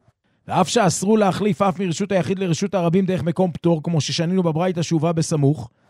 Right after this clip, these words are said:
הרי שחששו גם ברשויות דאורייתא, התשובה היא, שם יש יותר מקום לחשוש, שבני אדם יבואו לטעות ולהתיר הוצאה מרשות היחיד לרשות הרבים, שהרי החפץ היה ברשות היחיד והוא עכשיו ברשות הרבים.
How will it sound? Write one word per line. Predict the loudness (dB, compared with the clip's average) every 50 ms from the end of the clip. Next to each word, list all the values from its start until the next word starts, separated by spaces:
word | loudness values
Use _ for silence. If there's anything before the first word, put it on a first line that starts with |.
| _ _ _ _ _ -12
הרי | -8 -4 -2 -2 -2
שחששו | -2 -2 -2 -2 -2 -2 -2 -2 -2 0
גם | 0 0 0
ברשויות | 0 0 -2 -2 -2 0 2 2 4 4
דאורייתא, | 4 4 4 2 0 -2 -2 -4 -4 -6 -6 -8 _ -8
התשובה | -8 -6 -2 -2 -2 0 0 0
היא, | 2 2 2 0
שם | 0 0 0 0 0
יש | 0 0 0
יותר | 0 0 0 0 0 2
מקום | 0 0 0 0 0 0
לחשוש, | 0 -2 0 2 2 2 2 0 -4 -16 _ _ _ _ _ _ _ _ _
שבני | -12 -8 -4 -2 0 0 0
אדם | 0 0 0
יבואו | 2 2 2 4 4 2
לטעות | 2 2 0 -2 -4 -4 -4 -2
ולהתיר | -2 -2 -2 -2 -4 -4 -2
הוצאה | -2 -2 -2 -2 -2 -2
מרשות | -2 -2 -2 -2 -2 -4 -4
היחיד | -4 -4 -4 -4 -4 -2
לרשות | -2 -2 -2 -2 -2 -2
הרבים, | -2 0 0 0 0 0
שהרי | 0 0 0 0 0 0 0 0 0 -2 -6 _ _ _ _ _ _ _ _ _
החפץ | -12 -6 -4 -2 -2 -2 -2 -2 0
היה | 0 0 2
ברשות | 2 2 0 0 -2 -2 -2
היחיד | -2 -2 -2 -2 -2
והוא | 0 0
עכשיו | 0 0 -2 -2
ברשות | -2 -2 -2 -2 -2 -2 -2
הרבים. | 0 0 0 0 0 -2 -2